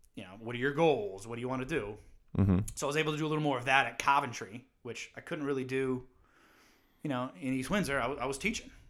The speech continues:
Speaker 1: I was
Speaker 2: Right.
Speaker 1: teaching math. So when I wanted to be reaching out to the coaches and doing stuff, I, I was doing the math, and, and rightfully so. I should have been doing that. And I, you know, I was reaching out to the parents and saying, "Hey, you know,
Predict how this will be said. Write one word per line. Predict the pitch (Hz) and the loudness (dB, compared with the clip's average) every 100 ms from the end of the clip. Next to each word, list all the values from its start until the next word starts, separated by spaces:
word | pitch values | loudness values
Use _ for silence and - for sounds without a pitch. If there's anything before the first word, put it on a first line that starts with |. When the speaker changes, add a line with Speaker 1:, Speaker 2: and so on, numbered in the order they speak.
| - | -10
Speaker 1:
I | - | 0
was | 82 | 0
Speaker 2:
Right. | - | 0
Speaker 1:
teaching | 123 131 | -4 -4
math. | 170 - 110 | -4 -6 -10
So | - 104 104 | -8 -6 -6
when | 117 123 | -4 -2
I | 123 | 0
wanted | 135 143 139 | 2 2 2
to | 135 | -2
be | 135 | -2
reaching | 135 135 | -4 -2
out | 135 123 | -2 -2
to | 117 | -4
the | |
coaches | 113 135 123 113 | -4 -4 -4 -6
and | 110 | -6
doing | 160 127 | -4 -4
stuff, | 107 113 | -8 -10
I, | 104 113 | -8 -6
I | |
was | 113 | -6
doing | 117 123 | -6 -6
the | 127 | -4
math, | - - 101 | -6 -10 -18
and, | 95 101 | -16 -14
and | 107 110 | -8 -4
rightfully | 110 107 117 | -4 -4 -6
so. | - 107 | -2 -2
I | 87 | -2
should | - | -6
have | 95 | -4
been | 92 | -8
doing | 90 | -12
that. | 90 - _ - - _ 104 | -18 -20 _ -20 -20 _ -16
And | |
I, | 101 110 | -14 -12
you | 117 | -14
know, | |
I | 95 | -14
was | 107 | -12
reaching | 110 127 | -10 -6
out | 113 113 | -6 -6
to | |
the | 113 | -2
parents | 143 104 90 98 | 0 0 -6 -8
and | 90 | -8
saying, | 101 101 | -8 -8
"Hey, | 113 90 | -10 -10
you | |
know, | 98 | -14